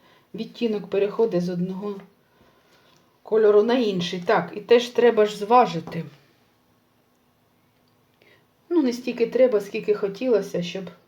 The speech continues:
щоб мати хоч якісь здобутки у січні місяці.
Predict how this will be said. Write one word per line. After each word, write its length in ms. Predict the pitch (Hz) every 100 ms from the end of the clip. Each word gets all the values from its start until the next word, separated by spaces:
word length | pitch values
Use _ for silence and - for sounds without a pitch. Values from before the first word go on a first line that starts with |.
| _ _ _ _ _ _ _ _ _ _
щоб 340 | - - - 226
мати 360 | 247 294 -
хоч 400 | 233 233 - - - _ _ _ _ _ _ _ _ _ _ _ - - - _ _
якісь 400 | 220 233 269 262
здобутки 680 | 220 220 220 277 - - 233
у 120 | 226
січні 440 | 220 240 233 233 226
місяці. 640 | 196 170 - 143 - 135